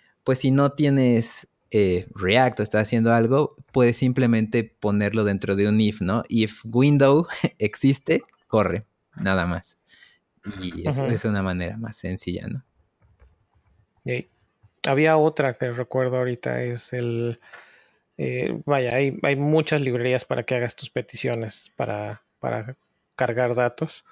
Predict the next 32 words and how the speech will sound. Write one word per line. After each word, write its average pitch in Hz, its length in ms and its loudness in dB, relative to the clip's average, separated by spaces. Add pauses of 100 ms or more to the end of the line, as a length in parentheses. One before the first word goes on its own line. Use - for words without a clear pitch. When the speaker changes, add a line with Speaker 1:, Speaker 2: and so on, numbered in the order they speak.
(400)
Speaker 2:
Entonces 127 720 -4
te 135 120 -2
recomendaban, 123 640 -2
bueno, 117 200 -6
si 123 140 -8
no 131 200 0
vas 175 200 2
a 165 40 4
usar 151 280 -2
Fastboot, 170 600 -2 (240)
tienes 123 300 -6
esta, 147 280 -2
esta 131 180 -6
y 131 100 -2
esta 151 160 -6
y 131 80 -4
estas 120 240 -8
opciones. - 540 -12 (360)
Si 127 260 -4
vas 123 220 0
a 165 40 4
usar 165 240 2
Fastboot, 180 500 -2
entonces 131 400 -4
te 131 120 0
recomendamos 120 640 -4
que 131 80 -12
utilices 123 440 -8
esta 151 420 -2
o 117 140 -2
esta 123 260 -4
otra, 156 360 0